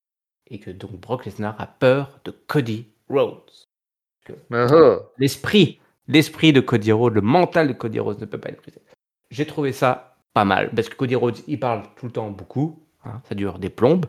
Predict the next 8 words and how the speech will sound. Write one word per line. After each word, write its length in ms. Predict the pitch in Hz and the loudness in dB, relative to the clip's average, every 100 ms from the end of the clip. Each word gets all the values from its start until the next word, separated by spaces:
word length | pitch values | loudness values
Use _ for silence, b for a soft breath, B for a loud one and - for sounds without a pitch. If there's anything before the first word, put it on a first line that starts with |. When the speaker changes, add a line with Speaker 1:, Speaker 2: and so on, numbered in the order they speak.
| - | -8
Speaker 1:
aussi 260 | - - 117 | -10 -6 -2
long 200 | 120 113 | -2 -2
qu'une 260 | - 104 | -4 -2
analyse 240 | 107 107 104 | -2 -2 -8
de 80 | |
Giscal. 520 | 95 92 - 123 165 b b b _ _ _ - | -10 -6 -2 -2 -4 b b b _ _ _ -12
Mais 720 | 101 104 107 110 110 107 107 | -4 2 4 4 4 2 2
là, 340 | 139 208 247 | 0 0 -4